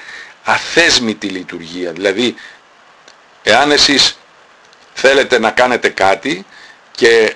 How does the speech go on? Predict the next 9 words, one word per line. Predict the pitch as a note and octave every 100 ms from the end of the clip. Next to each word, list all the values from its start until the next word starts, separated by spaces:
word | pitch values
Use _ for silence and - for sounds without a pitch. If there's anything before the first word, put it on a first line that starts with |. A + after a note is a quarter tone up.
| -
ο | A#2
εργοδότης | A2+ G2+ A2 C3 -
σας | - G#2 - - _ _ -
δεν | G2+ C3
σας | B2 A2+
το | A2+
επιτρέπει, | G#2 F#2 - A#2 C#3+ E3
του | - A2
χρ-, | G#2 G2+